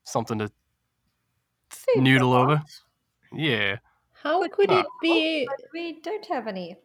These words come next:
Speaker 2: they don't have
Speaker 3: How
Speaker 2: any, um, evidence or anything to suggest.
Speaker 3: How could it be our fault? How could it be Acrium's fault?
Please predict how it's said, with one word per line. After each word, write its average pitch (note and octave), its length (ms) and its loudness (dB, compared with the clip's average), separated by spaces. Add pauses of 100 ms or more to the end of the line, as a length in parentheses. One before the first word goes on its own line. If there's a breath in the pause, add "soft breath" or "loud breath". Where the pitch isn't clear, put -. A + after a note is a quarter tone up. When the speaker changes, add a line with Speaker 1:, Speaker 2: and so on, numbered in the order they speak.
Speaker 2:
they D4 100 -2
don't D4+ 180 -4
have C4+ 200 -2
Speaker 3:
How - 20 2
Speaker 2:
any, G3+ 160 -8 (180)
um, F3 200 -14 (960 soft breath)
evidence F3+ 540 -6
or E3+ 160 -10
anything F#3+ 460 -12
to A#3+ 140 -12
suggest. - 600 -18 (1300)
Speaker 3:
How D#4 140 2
could G#4+ 240 0
it F#4+ 200 0
be C#4 160 0
our D#4 340 0
fault? - 520 -6
How C#4 120 -4
could E4+ 200 -8
it D#4 200 -6
be C#4 400 -4 (960 soft breath)
Acrium's B3 720 -6
fault? - 600 -8